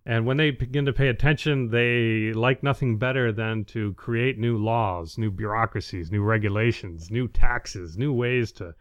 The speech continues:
to constrain our behaviors and increase their power.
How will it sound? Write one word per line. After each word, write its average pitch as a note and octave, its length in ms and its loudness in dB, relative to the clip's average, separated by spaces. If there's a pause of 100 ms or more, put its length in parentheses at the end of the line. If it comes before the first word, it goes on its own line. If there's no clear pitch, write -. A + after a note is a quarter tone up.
(440)
to G2 320 -8 (120)
constrain C3 580 -4
our A2+ 260 2
behaviors G#2 680 2
and G2 100 -2
increase A2+ 420 -2
their A#2 220 2
power. G#2 420 2